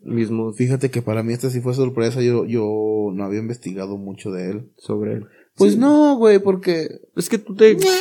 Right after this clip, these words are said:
Speaker 1: lo ves y dices, "Ah, pues era bueno y hacía esto", nah,
Speaker 2: Pero
Speaker 1: pues, está
Speaker 2: por aquella
Speaker 1: bien.
Speaker 2: gente, güey, a
Speaker 1: Sí,
Speaker 2: mí,
Speaker 1: sí.
Speaker 2: Ñe.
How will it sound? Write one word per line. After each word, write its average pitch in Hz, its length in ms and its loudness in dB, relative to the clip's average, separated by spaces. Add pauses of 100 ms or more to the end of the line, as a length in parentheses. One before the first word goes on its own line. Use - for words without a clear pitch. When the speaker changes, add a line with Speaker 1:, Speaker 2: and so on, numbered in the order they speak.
(340)
Speaker 1:
lo 170 320 6
ves 208 400 6
y 180 260 0
dices, 175 520 -2
"Ah, 320 220 -4
pues 226 160 -6
era 226 140 2
bueno 233 320 2
y 214 60 2
hacía 214 240 0
esto", 214 200 -4
nah, 190 180 -6
Speaker 2:
Pero 302 160 -12
Speaker 1:
pues, 220 160 2
está 208 80 4
Speaker 2:
por 220 120 2
aquella 226 260 6
Speaker 1:
bien. - 20 -4 (140)
Speaker 2:
gente, 254 220 -2
güey, 247 160 2
a 247 40 6
Speaker 1:
Sí, 240 60 6
Speaker 2:
mí, 254 120 4
Speaker 1:
sí. 262 40 2 (200)
Speaker 2:
Ñe. 359 400 0